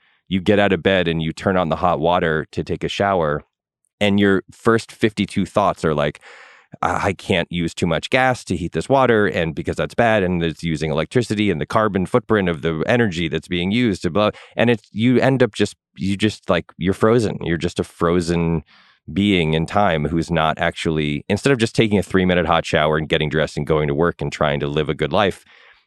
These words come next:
your, your every action is overly scrutinized and, um, by yourself. And I just can't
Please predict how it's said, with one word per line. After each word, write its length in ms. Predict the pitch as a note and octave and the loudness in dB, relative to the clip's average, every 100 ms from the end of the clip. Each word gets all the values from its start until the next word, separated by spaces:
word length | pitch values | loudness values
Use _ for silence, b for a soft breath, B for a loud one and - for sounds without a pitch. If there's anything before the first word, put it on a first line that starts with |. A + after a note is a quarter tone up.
| _ | _
your, 360 | - E2 F#2+ F2 - - | -4 2 2 2 -4 -10
your 480 | D2+ F2+ F2+ E2 - | -2 2 2 0 0
every 340 | G2+ F#2+ F#2 D#2+ | 0 0 0 2
action 440 | F#2 G2+ - E2 | 0 0 -2 -2
is 260 | D#2 D2 - | -2 -6 -4
overly 340 | E2+ D#2+ D#2 D#2+ | -4 -2 -2 -4
scrutinized 640 | - - - C#2+ - - | -4 -8 -6 -10 -12 -12
and, 400 | - D#2+ D#2 - C#2+ | -6 -4 -4 -4 -2
um, 240 | D#2 D2+ | 0 -2
by 160 | - D2+ | -2 -2
yourself. 500 | D#2+ - A#2+ - - - | 0 2 0 0 -8 -6
And 140 | D2+ | -4
I 80 | D2+ | -4
just 240 | D#2+ - _ F2+ - | -8 -14 _ -20 -8
can't 240 | - E2+ | -2 -2